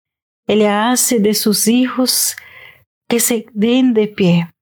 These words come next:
tomen decisiones sin la garantía del éxito o la perfección. Ella nos inspira a actuar, nos permite disfrutar del éxito,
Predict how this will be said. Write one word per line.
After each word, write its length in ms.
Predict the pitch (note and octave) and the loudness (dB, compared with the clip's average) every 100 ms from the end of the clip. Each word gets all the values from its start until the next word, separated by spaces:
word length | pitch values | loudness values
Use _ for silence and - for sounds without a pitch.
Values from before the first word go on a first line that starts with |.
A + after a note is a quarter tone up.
| _ _ - - | _ _ -18 -6
tomen 340 | A#3 A#3 A#3+ | 0 0 2
decisiones 840 | A3 G#3+ G#3 G3+ G#3 A#3+ B3 A#3+ | 0 0 -2 -2 0 0 2 0
sin 180 | - A#3 | 0 0
la 140 | A3 G#3 | 2 2
garantía 580 | G#3+ G#3+ G#3 B3+ C#4 | 0 0 0 0 0
del 240 | A#3 G#3 G#3 | 0 0 2
éxito 520 | G#3 G#3+ - G#3 G3 | 0 -2 -2 -2 0
o 60 | F#3+ | 0
la 140 | G3 | 0
perfección. 800 | F#3+ G3+ F#3+ G3 - F3 F3 - _ _ _ - - - | -4 -4 -2 -2 0 0 -2 -6 _ _ _ -20 -18 -6
Ella 180 | G#3+ A3+ | 0 0
nos 220 | A3+ G#3+ | 0 0
inspira 480 | A3 - D#3 A#3+ A#3 | 0 -2 -2 -2 -2
a 20 | |
actuar, 600 | A3+ - A#3+ G#3+ G3 F#3+ - - - - - - | -4 -4 0 2 2 0 -4 -10 -20 -18 -10 -2
nos 220 | G#3+ - | 0 0
permite 560 | A#3+ A3 G#3+ B3 B3 | 0 2 2 0 0
disfrutar 840 | A3 A#3 - A#3 A3+ - A3 A#3 G#3+ | 0 -2 -4 -6 -4 -2 0 0 0
del 260 | G#3 G3 | 0 2
éxito, 720 | G3 - - G#3+ F#3+ G3+ E3+ | 0 -2 -4 -4 -6 -10 -12